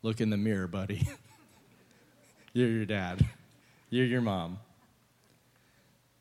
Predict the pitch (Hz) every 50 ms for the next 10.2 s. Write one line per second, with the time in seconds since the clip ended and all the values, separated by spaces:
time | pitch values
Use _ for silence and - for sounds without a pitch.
0 | _ _ _ _ _ _ _ _ _ _ _ _ _ _ _ - 117 120 127 139
1 | 151 147 151 143 143 127 123 113 107 101 - - 110 104 104 101 101 98 92 -
2 | - 107 98 98 95 - - 104 101 98 85 95 85 101 113 113 110 107 98 -
3 | 98 92 87 90 90 95 - - - - 92 98 - - 95 92 95 95 107 117
4 | 127 131 135 127 127 127 127 123 117 113 107 104 101 98 95 95 92 85 90 95
5 | 98 98 101 98 92 - - 98 87 85 82 - - - 127 127 117 104 90 85
6 | 87 95 - _ - _ - - - - - - - _ _ _ _ _ _ _
7 | _ _ _ _ _ _ _ _ _ _ _ _ - - 107 117 110 101 87 -
8 | - 76 85 78 69 60 - - - - - _ _ - 101 117 120 120 113 107
9 | 110 110 90 80 76 - - 85 76 - 127 127 90 71 65 - - - - _
10 | _ _ - 208